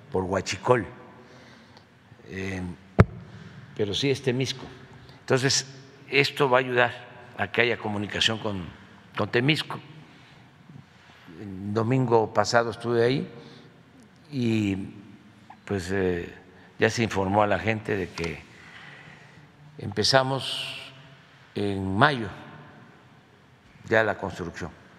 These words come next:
Pero así como eso, eh, muchos problemas, ¿no? Porque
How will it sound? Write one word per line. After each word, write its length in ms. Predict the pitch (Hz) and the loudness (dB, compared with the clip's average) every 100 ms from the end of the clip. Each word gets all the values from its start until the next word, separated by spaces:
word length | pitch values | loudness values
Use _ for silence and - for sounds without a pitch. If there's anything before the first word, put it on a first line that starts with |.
| - - - - - - - - - - | -20 -20 -20 -20 -20 -20 -20 -20 -20 4
Pero 360 | 143 160 165 170 - - - - | 6 6 2 -2 -10 -16 -16 2
así 340 | 113 113 151 | 2 2 -2
como 320 | 143 139 127 135 | -2 0 2 0
eso, 300 | 120 127 170 - - - - - - - - - | -2 -6 -10 -16 -20 -20 -20 -20 -20 -20 -20 -8
eh, 760 | 101 95 95 92 90 87 85 78 80 - - - - | -4 -2 -2 -2 -4 -6 -8 -12 -16 -20 -20 -14 2
muchos 400 | 156 156 123 98 | 2 2 -2 -2
problemas, 720 | 92 90 95 98 85 73 - | -2 0 0 -2 -4 -10 -12
¿no? 60 | 131 - - - - - - - - _ - | -12 -16 -20 -20 -20 -20 -20 -20 -20 _ 2
Porque 560 | 127 127 139 139 139 | 2 4 4 4 2